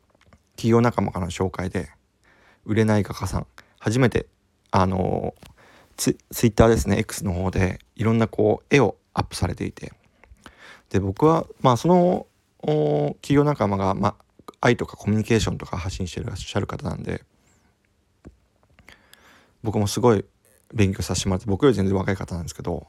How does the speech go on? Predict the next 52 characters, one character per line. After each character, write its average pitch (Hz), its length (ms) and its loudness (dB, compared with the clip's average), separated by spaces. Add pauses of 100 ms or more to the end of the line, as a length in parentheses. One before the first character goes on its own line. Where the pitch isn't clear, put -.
し - 100 -8
か - 80 -6
も 92 140 -2
女 95 100 -6
性 92 180 -4
の 92 80 -4
方 - 200 -4
な 101 40 -6
ん 95 40 -8
で - 20 -10
す - 60 -14
け - 60 -18
ど、 - 120 -16 (240)
そ - 80 -4
の 165 60 0
方 220 180 2
が 131 80 6
画 101 140 2
家 - 120 -2 (300)
の 92 80 -4
方 95 220 -2
を 92 60 0
紹 98 140 -2
介 92 180 -4
し 80 40 -6
て - 80 -8
い - 40 -12
て、 - 180 -8 (420)
そ - 120 -12
れ 135 60 2
を - 20 0
見 151 80 -2
た 104 100 0
時 - 160 -8
に、 98 200 -8 (800)
ま 113 120 2
あ、 - 80 -4
い-、 120 100 -4 (140)
今 135 220 2
ま 135 80 2
で 113 80 0
一 226 200 -8
個 - 160 -2
も 127 100 6
売 135 60 6
れ 135 60 2
て - 100 -8
な 131 100 2
い 123 40 2
で 95 80 -2
す - 80 -6
と、 - 140 -14